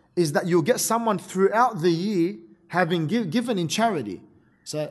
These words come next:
"Oh, wallah, I gave a hundred to the widows, I gave a hundred to the orphans, I gave a thousand to my family overseas, they're in need, they're poor, I gave a thousand here and there."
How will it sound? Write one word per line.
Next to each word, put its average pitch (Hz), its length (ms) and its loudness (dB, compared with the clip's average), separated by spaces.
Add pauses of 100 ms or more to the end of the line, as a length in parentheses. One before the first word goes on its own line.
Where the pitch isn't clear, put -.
"Oh, 160 140 0
wallah, 160 280 0
I 156 100 -2
gave 151 240 -4
a 151 60 -6
hundred 151 400 -6
to 151 100 -6
the 135 100 -2
widows, 165 560 0
I 160 140 -8
gave 139 220 -8
a 139 80 -6
hundred 143 300 -10
to 147 100 -6
the 135 100 -6
orphans, 196 600 0 (260)
I 165 140 4
gave 165 220 0
a 151 60 0
thousand 196 440 2
to 170 100 -4
my 165 140 2
family 226 440 0
overseas, 190 640 -2
they're 180 140 -2
in 165 180 -4
need, 185 260 0
they're 131 120 0
poor, 233 520 2 (260)
I 180 140 6
gave 180 240 2
a 190 60 -2
thousand 196 400 0
here 233 260 2
and 180 300 2
there." 233 360 2